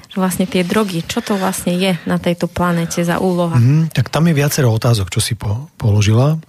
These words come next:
Speaker 2: Lebo máme takú tú celkovú otázku, na čo sú tu drogy, potom prečo alkohol. E,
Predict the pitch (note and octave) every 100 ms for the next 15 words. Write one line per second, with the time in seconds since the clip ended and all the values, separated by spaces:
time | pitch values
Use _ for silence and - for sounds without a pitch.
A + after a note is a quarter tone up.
0 | - _ _ _ _ _ _ _ - -
1 | - - - - A2+ A2 A#2 A#2 A2+ A#2
2 | B2 - G#2+ G2+ - A#2 A#2+ A#2 A2+ A#2
3 | A2 - - A2+ G#2+ G2+ A#2+ - A2+ G2+
4 | F#2+ G#2+ A#2+ C3+ B2+ - G2 F#2+ G2+ -
5 | G2 F#2+ - A2 C3+ D3